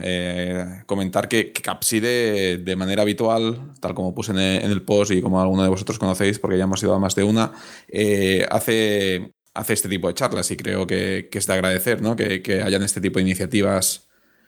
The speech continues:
en, en las empresas, ¿no? De compartir y, y de,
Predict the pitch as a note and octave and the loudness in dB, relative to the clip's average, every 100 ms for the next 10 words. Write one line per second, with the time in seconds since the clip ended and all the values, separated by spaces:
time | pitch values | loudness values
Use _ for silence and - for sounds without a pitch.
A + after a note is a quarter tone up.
0 | _ _ - G#2+ G2 F2 F2 F2 E2+ - | _ _ 0 2 4 2 0 -2 -4 0
1 | G#2 F2+ F#2 F2+ B2 - G2 G#2 B2 - | 2 2 2 2 0 0 0 2 2 0
2 | F#2+ F2+ - G2+ G#2 G2+ G2+ F#2 - G#2 | 0 -2 -2 0 2 2 0 -2 -2 0
3 | G2+ F#2+ F#2 F#2+ G2 - - | 2 2 2 2 0 -4 -14